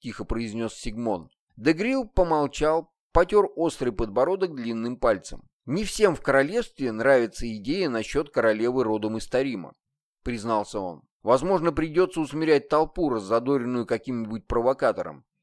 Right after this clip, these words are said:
Не рискуй. По возможности не ввязывайся в драки. Просто бери принцессу за шиворот и наутёк". "Понял", сухо отозвался Латоя. "А если придётся сражаться?" Дегрил вытащил из кармана золотой кругляш на цепочке и сунул его в руку Сигмону.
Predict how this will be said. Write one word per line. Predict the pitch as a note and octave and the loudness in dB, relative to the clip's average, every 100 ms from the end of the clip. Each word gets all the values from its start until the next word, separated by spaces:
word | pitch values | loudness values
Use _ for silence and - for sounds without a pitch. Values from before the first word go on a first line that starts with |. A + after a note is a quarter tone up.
| _ | _
Не | G#2+ A#2+ C#3+ | -6 -2 -2
рискуй. | F3+ - A2+ F2+ - _ _ _ | -2 -8 -8 -8 -10 _ _ _
По | - | 0
возможности | B2 C3+ B2 F3+ F3+ E3 - G#2+ | 4 4 4 0 2 -2 -6 -10
не | G2 B2 B2 | -6 -4 -2
ввязывайся | G#2+ A#2+ A#2 C3+ B2+ C3+ | 2 2 2 -4 -2 -4
в | B2 | 0
драки. | A2+ G#2 F#2+ - _ _ _ - | 2 2 0 -14 _ _ _ -2
Просто | D#3 D#3 - | 2 2 0
бери | G#2+ C#3 D3 | -2 -2 -2
принцессу | - A#2 A2 C3+ - G2 | -2 -4 -2 -2 -2 -4
за | C3+ | -4
шиворот | - D3 D3+ F#3+ F#3+ _ | -4 -4 0 0 -2 _
и | C3+ B2 | -8 -6
наутёк". | A#2+ C3 C#3+ G2 F2 _ _ _ _ | -4 -4 -4 -6 -6 _ _ _ _
"Понял", | D#3 D3 A2 D#2 D#2 F2+ F#2+ | 0 2 0 -4 -8 -20 -20
сухо | - C3 - G#2+ | -8 -6 2 2
отозвался | G#2+ G#2+ G#2 G2+ - F#2+ | 2 0 4 4 2 -2
Латоя. | F#2+ - F#2 D#2+ - | -4 -4 -6 -6 -6
"А | A#2+ | -4
если | E3+ - E3+ | -4 -4 -4
придётся | C#3 B2+ A#2 - G2+ | -4 -2 -2 -2 -6
сражаться?" | G2 G2 F#2+ F#2+ - G2 - _ - | -4 -2 -2 -4 -6 -16 -16 _ -8
Дегрил | A2+ D3+ A#3 C4+ A3 | -4 -2 0 -2 -2
вытащил | A3+ G3 - F3 | -6 -6 -4 -2
из | C#3+ | -2
кармана | - D#3 D#3+ D#3+ C#3 | 0 0 0 0 2
золотой | C3 C3+ C#3 C#3 | 6 6 6 2
кругляш | A#2+ B2 C3 B2 A2+ | 0 -2 2 2 0
на | G#2 | -10
цепочке | - - B3 - A3 F#3 | -8 -4 -4 -4 -8 -6
и | C#3+ | -6
сунул | B2 D3+ D3+ D3+ | -4 -4 -2 0
его | B2 A#2 | 0 0
в | G2 | -2
руку | G#2 F#2+ A#2+ | -6 -8 -8
Сигмону. | A#2+ A#2+ A#2+ G2 E2 | -8 -4 -4 -4 -6